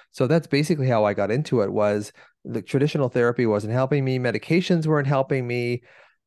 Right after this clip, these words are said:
I've gotta find a way of healing this. So I went to India. I lived at a temple in India, became a yoga teacher, which, uh, the short answer of that is I had a girlfriend who was a yoga teacher at the time,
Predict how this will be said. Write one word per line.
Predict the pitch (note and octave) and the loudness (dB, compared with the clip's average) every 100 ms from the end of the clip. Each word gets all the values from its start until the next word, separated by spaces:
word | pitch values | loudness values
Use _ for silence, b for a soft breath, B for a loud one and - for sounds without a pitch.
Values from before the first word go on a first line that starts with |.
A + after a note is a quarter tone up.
| - | -4
I've | B2 | 2
gotta | E3+ D3 | 2 2
find | C#3 A#2+ | 2 2
a | A2 | 2
way | A2+ | 2
of | G#2 | 0
healing | - A3+ D#3 G2 | 0 2 2 0
this. | F2+ | -6
So | - B2 | -2 0
I | A#2+ | 2
went | A#2+ - | 0 -4
to | |
India. | - A#2 A2 A2+ A2 | -6 -6 -2 0 2
I | G#2+ G#2 | 2 2
lived | G2 F#2+ | 0 -2
at | F#2+ | -6
a | |
temple | F#2+ A2 F#2 F2+ | -4 -6 -4 -4
in | A#2+ | -2
India, | D3 D3 B2+ | 0 2 0
became | G#2+ - G2 | -2 -4 -4
a | |
yoga | F#2+ B2 F3 E3+ | -2 0 2 0
teacher, | - D3+ - D#3 D3 C#3+ | 0 -4 0 2 4 2
which, | C#3 A#2 - - | 0 -2 -2 -4
uh, | F#2+ | -2
the | G#2 | -2
short | G#2 B2+ A#2 | 0 2 2
answer | A2+ G#2+ G#2+ | 2 0 0
of | F#2 | 2
that | G2+ G2+ | 2 2
is | G2 | 0
I | G2+ | -2
had | G2 | -2
a | |
girlfriend | - A#2+ C3 B2+ A#2+ | 0 0 0 -2 0
who | |
was | A2 G#2 | 0 0
a | |
yoga | G2 G2 G2+ | -2 -2 -4
teacher | G#2 - G2 | -6 -4 -4
at | |
the | F#2+ | -4
time, | - A#2 A2+ A2 G#2 | -4 0 0 0 -4